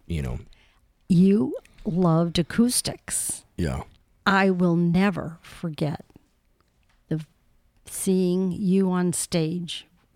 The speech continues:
Speaker 2: with your very good friend, Jay's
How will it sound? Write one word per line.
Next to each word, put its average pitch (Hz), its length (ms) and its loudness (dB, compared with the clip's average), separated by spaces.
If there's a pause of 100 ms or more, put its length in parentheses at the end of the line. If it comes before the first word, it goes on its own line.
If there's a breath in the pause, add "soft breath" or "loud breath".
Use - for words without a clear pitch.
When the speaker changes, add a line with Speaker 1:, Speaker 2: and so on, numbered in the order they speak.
(260)
Speaker 2:
with 170 580 -2 (920)
your 160 260 -4
very 185 300 -2
good 165 260 -4
friend, 165 460 -2 (520)
Jay's 160 360 -2